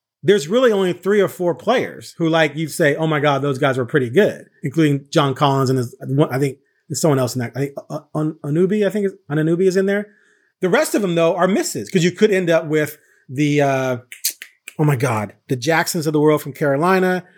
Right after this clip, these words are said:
who the Blazers picked and then traded. And then who's the kid from Duke that went to Sacramento and then came to Portland for one year? The center guy. Oh my God. I can't remember his name.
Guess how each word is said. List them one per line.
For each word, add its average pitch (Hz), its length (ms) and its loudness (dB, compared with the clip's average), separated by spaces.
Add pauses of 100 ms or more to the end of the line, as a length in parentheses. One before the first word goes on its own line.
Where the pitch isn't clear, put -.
(160)
who 156 60 -6
the 139 100 0
Blazers 151 400 2
picked 170 360 0
and 139 100 -2
then 135 80 -4
traded. 170 440 0
And 147 160 -6
then 143 100 -2
who's 165 220 4
the 156 80 -4
kid 165 400 0 (520)
from 147 220 -2
Duke 170 400 2
that 143 140 0
went 156 120 -2
to 139 60 -12
Sacramento 160 600 0
and 151 80 0
then 147 100 -2
came 156 160 -2
to 147 60 -2
Portland 160 280 0
for 151 60 -6
one 160 160 0
year? 160 380 0 (140)
The 147 80 -4
center 160 280 0
guy. 156 400 0 (100)
Oh 143 60 -2
my 127 100 2
God. 101 280 -4 (2250)
I 143 60 0
can't 139 140 2
remember 117 200 -4
his 101 100 -10
name. 95 180 -14